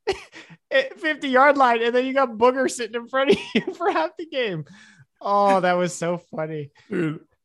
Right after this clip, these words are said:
Speaker 2: the best, the best. But yeah, like, and is, is Tom Brady gonna be on a cart? His, his Tom
Speaker 1: Okay, well,
Speaker 2: Brady
Speaker 1: that's a game changer if he is. That's a
Speaker 2: Okay.
Speaker 1: game. I tune in for that. I would
Speaker 2: See?
Speaker 1: tune in for that.
Speaker 2: All right, Fox, listen to us.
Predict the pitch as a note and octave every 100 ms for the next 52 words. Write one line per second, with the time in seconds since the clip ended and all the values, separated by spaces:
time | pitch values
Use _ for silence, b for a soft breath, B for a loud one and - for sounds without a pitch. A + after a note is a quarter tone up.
0 | - E3+ F3 E3 C#3+ C3 - - _ -
1 | G3+ G#3+ D#3+ D#3+ - - B3 F4+ F3+ A#2
2 | - - A3 G3+ - A3 A3+ A3+ F3 F3+
3 | - D3+ E3 D3+ E3 D#3+ D#3+ D3+ D#3+ D3+
4 | F#3+ A3 _ _ _ _ A3+ A3 - _
5 | _ _ - - - F3 E3 F3+ E3+ F3
6 | F#3+ F#3+ D#3+ F3+ F3 E3+ D#3+ D3 C#3 C3+
7 | C3 C3 A2 E2+ - - _ - F#3+ F3+
8 | C3+ E3 E3 D#3+ E3+ F3+ F3 A3+ G#3 G3+
9 | C#3+ A#2+ - _ _ _ _ _ D3+ D3
10 | D3+ F3 D3 - - - _ - C3+ G3
11 | E3+ - G3 D#3 A#2 - - F#3+ D3+ C3
12 | B2+ F2+ - - -